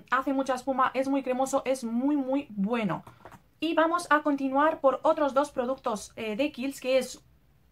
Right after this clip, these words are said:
este gel de aquí de caléndula para piel grasa junto con el tónico de caléndula. Son mini tallas.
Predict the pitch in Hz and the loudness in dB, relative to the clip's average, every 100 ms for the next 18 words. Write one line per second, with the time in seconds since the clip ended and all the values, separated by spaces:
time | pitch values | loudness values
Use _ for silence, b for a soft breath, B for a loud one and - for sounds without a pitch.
0 | _ 285 330 320 269 269 247 233 - 254 | _ -4 -2 -4 -2 0 0 -2 -6 -10
1 | 247 233 311 311 269 233 302 262 233 240 | -4 0 2 2 2 4 4 4 4 4
2 | - _ _ _ _ _ _ _ - - | 2 _ _ _ _ _ _ _ -4 4
3 | 294 277 277 240 240 262 269 302 311 320 | 6 6 2 0 2 2 2 2 0 0
4 | 277 247 240 277 285 294 294 B B 202 | 0 -2 2 2 2 0 -2 B B 4
5 | 277 277 247 226 190 190 277 302 262 262 | 4 4 2 2 2 2 4 2 2 0
6 | 311 269 233 214 262 320 | 2 4 4 6 6 4